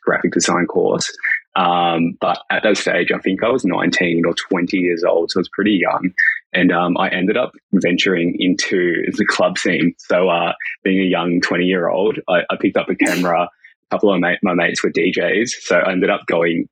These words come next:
to a couple of the gigs and taking photos of my mates D J.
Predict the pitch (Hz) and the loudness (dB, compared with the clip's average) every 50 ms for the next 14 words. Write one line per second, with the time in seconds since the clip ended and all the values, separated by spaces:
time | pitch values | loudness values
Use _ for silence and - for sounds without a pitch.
0 | - - 107 95 - 87 90 - 98 87 - - - 90 90 87 - - - - | -2 0 0 0 2 -2 0 0 0 0 0 -2 -2 0 0 0 -2 -4 -8 -2
1 | - 92 87 - - 90 85 104 98 92 - 90 90 - 92 90 92 92 85 - | 0 0 0 0 -2 -4 -2 -2 -2 -2 0 0 0 2 2 0 0 -2 -2 -4
2 | - - 101 87 - 92 87 87 92 87 87 - - - - - _ - 185 175 | -4 -4 -4 -2 -2 0 2 2 2 2 0 -2 -4 -6 -8 -8 _ -2 -2 0
3 | - 110 113 143 | 0 0 0 0